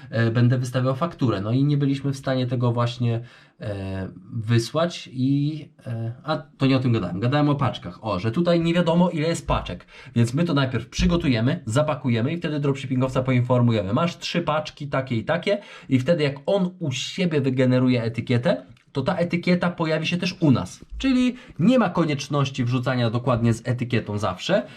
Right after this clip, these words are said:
bo można też wrzucić bez etykiety, a etykietę dograć sobie później. I teraz tak, co my tu jeszcze mamy drugi? E, aha, bo tu został właśnie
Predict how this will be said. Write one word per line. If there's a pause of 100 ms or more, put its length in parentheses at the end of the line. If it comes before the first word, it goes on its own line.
(120)
bo
można
też
wrzucić
bez
etykiety,
a
etykietę (160)
dograć
sobie
później. (1120)
I
teraz
tak,
co
my
tu
jeszcze
mamy
drugi? (420)
E,
aha,
bo
tu
został
właśnie